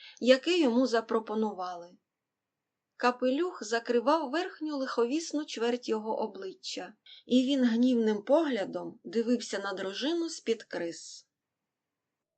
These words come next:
Голосом, повним люті, він сказав: "Гадаю, ти бажаєш,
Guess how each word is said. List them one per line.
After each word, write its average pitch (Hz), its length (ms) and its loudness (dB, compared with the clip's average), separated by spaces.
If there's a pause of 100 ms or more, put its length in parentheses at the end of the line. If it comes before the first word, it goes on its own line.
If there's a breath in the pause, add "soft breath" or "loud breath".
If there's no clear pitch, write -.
(160)
Голосом, 220 640 0
повним 226 500 4
люті, 285 440 0
він 294 200 2
сказав: 208 600 -6 (1120 soft breath)
"Гадаю, 240 580 2
ти 285 200 -4
бажаєш, 214 920 -4